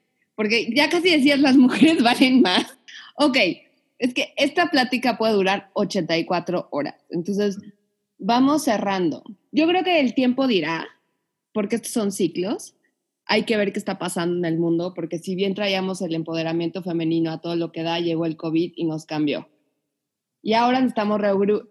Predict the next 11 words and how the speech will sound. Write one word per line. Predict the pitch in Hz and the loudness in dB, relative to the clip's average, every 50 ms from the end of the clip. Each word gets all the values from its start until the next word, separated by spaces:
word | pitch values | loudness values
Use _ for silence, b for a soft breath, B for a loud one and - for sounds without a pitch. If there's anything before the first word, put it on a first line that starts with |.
| _ | _
reagrupando. | - 190 190 190 190 190 202 208 214 202 - 277 269 254 226 185 165 160 - - _ _ _ _ _ _ _ _ _ _ _ | -4 -2 0 0 0 0 0 -2 -2 -2 0 0 2 2 2 0 0 -4 -6 -10 _ _ _ _ _ _ _ _ _ _ _
Esta | - 214 214 - 262 | -4 -4 -2 -2 -2
es | 233 214 | -2 0
su | 226 | -2
oportunidad, | 190 165 180 170 170 180 175 180 185 185 185 190 | -2 -2 -4 -4 -4 -2 -2 0 0 0 0 0
hombres, | 185 185 180 190 190 - | 0 0 -2 -2 -4 -4
que | - 185 | -4 -4
hagan | 175 170 170 175 170 | -2 -2 -2 -2 -2
algo | 165 170 170 175 | -2 -2 -2 -2
diferente | 170 165 - 156 156 160 160 160 160 - 160 160 170 180 - - | -2 -4 -4 -4 -4 -2 -2 -4 -4 -4 -6 -6 -6 -6 -8 -8
y, | - 151 156 156 156 156 156 156 180 185 | -6 -4 -2 0 0 -2 -2 -4 -6 -10